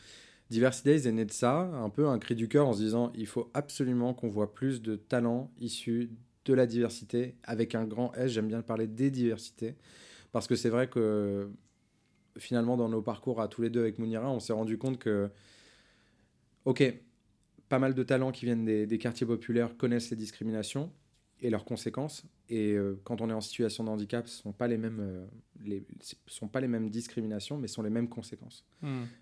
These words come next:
Speaker 1: Euh, syndrome de l'imposteur, euh, convi-, confiance en soi, euh, remuée, euh, doute, euh, difficulté de trouver le premier emploi, et cetera, et cetera. Et donc, bah, peu à peu, donc, on a décidé de créer en deux mille dix-sept, euh, Diversity Days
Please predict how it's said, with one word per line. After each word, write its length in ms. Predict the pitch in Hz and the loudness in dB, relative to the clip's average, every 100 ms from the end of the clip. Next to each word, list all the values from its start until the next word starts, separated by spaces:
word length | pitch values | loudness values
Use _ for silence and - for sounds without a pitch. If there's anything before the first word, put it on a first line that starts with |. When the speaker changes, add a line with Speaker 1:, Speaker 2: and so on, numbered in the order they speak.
| - | -10
Speaker 1:
Euh, 300 | 113 104 104 | -6 -4 -4
syndrome 320 | 107 117 117 | -2 0 4
de 60 | 120 | 4
l'imposteur, 720 | 117 110 113 - 117 117 120 - _ - | 2 0 -2 0 2 2 -2 -8 _ -10
euh, 160 | 110 | -10
convi-, 300 | 107 123 120 123 | -4 0 0 -2
confiance 380 | - 120 123 117 | -4 -2 -2 -2
en 60 | 117 | -4
soi, 360 | - 120 117 | -2 0 2
euh, 240 | 110 107 107 | 2 0 -2
remuée, 680 | 104 113 117 117 117 123 123 - - - | 0 2 4 4 4 2 -4 -20 -20 -10
euh, 360 | 110 104 101 107 | -4 0 0 0
doute, 520 | 110 143 165 - - _ 117 | 0 0 0 -6 -18 _ -6
euh, 640 | 113 110 104 104 101 107 - - _ | -4 -2 0 -2 -2 -6 -10 -20 _
difficulté 520 | 120 113 - - 117 120 | -12 -10 -10 -6 -2 -2
de 40 | |
trouver 300 | - 117 117 | 0 0 2
le 80 | 113 | 0
premier 240 | 117 113 | -2 -2
emploi, 400 | 110 107 127 135 117 | -2 -2 -2 -4 -8
et 60 | |
cetera, 300 | - 107 110 | -10 -6 -6
et 60 | 110 | -6
cetera. 340 | 101 98 101 - - - - | -10 -10 -12 -14 -20 -20 -8
Et 80 | 120 | 0
donc, 200 | 123 135 | 2 2
bah, 160 | 113 101 | 2 2
peu 160 | 143 | 4
à 60 | 123 | 2
peu, 180 | - 156 | 4 2
donc, 200 | 131 113 117 - | 2 0 -2 -4
on 120 | 117 | 0
a 200 | 110 104 | 0 0
décidé 320 | 110 - 127 | -2 -4 -6
de 100 | - | -6
créer 240 | - 131 123 | -4 0 0
en 100 | 110 | 0
deux 120 | 113 | 0
mille 120 | 110 | -2
dix-sept, 400 | 110 - 117 117 | -4 -2 -2 -2
euh, 100 | 104 | -4
Diversity 460 | 104 110 110 - 110 | -2 -2 -2 -2 0
Days 260 | 117 156 | 2 2